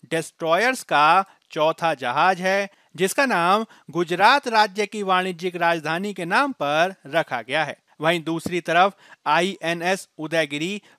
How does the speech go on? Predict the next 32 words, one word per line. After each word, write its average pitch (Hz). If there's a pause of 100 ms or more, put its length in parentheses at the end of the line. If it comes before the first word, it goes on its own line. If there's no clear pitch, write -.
प्रोजेक्ट 160 (140)
सेवनटीन 202 (120)
ए 220
फ्रिगेट्स 214
का 170 (300)
तीसरा 190
जहाज 131
है। 131 (340)
आपको 143
ये 160
ध्यान 147
रखना 160
है 185 (240)
कि 170
इसका 156
नाम 165 (240)
आंध्र 160
प्रदेश 165
राज्य 160
की 175 (100)
एक 160 (120)
पर्वत 202
श्रृंखला 180
के 170
नाम 214
पर 147 (160)
रखा 139
गया 131
है। 143 (220)
प्रोजेक्ट 165
सेवनटीन 165
ए 180